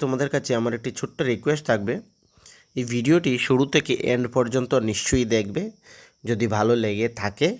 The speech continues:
তাহলে আমাদের এই চ্যানেলটিকে সাবস্ক্রাইব করবে, এই ভিডিওটিতে লাইক করবে এবং এই ভিডিওটির লিংক তোমাদের ফ্রেন্ডসদের সাথে শেয়ার করে দেবে, যাতে সকলে এই ভিডিওটি দেখতে পারে। এই ভিডিওটি যারা ইন্ডিয়ান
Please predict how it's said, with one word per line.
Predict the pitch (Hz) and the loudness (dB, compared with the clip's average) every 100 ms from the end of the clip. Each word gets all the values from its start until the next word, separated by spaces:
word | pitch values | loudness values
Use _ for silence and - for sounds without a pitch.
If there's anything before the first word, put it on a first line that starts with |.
| _ - _ - | _ -20 _ -4
তাহলে | 113 110 107 | 0 2 2
আমাদের | 104 95 104 | 0 -2 -4
এই | 95 - | -4 -4
চ্যানেলটিকে | 110 117 117 95 113 107 | 0 0 -2 -4 -4 -4
সাবস্ক্রাইব | - - 107 110 - | -6 -4 -4 -4 -2
করবে, | 127 113 233 - _ - - _ _ _ _ - 135 | -2 0 -4 -6 _ -20 -20 _ _ _ _ -4 -2
এই | 110 110 | 0 -2
ভিডিওটিতে | 110 120 113 120 127 113 | 0 0 -2 0 2 2
লাইক | 107 104 - | 2 0 -2
করবে | 127 127 127 | -2 2 2
এবং | 117 107 107 - 123 | 2 -2 -6 -10 -8
এই | 110 | -6
ভিডিওটির | 113 113 127 123 120 | -2 0 -2 0 0
লিংক | 160 - - | 0 -2 -2
তোমাদের | 120 107 220 - | 0 2 0 2
ফ্রেন্ডসদের | 120 110 117 113 | 2 2 0 0
সাথে | 127 180 - | -2 0 2
শেয়ার | 131 113 127 | 2 2 2
করে | 120 113 | 0 2
দেবে, | 123 277 - - - _ 123 | 0 -2 -6 -20 -20 _ -2
যাতে | 113 107 185 277 _ _ - - | -2 0 -2 -6 _ _ -10 -4
সকলে | 117 120 | 0 2
এই | 110 101 | 2 -2
ভিডিওটি | 98 101 - 226 - - 117 | -4 -4 -2 -4 -4 -6 -4
দেখতে | 107 - 98 - | -4 -4 -10 -10
পারে। | - - _ _ - - - - - 170 | -18 -20 _ _ -20 -20 -20 -18 2 2
এই | 151 | 4
ভিডিওটি | 135 139 175 175 151 - _ 131 127 | 2 2 2 2 -2 -6 _ -4 4
যারা | 135 127 120 - _ _ _ _ 135 | 4 4 0 -10 _ _ _ _ -6
ইন্ডিয়ান | 135 135 165 | -2 2 2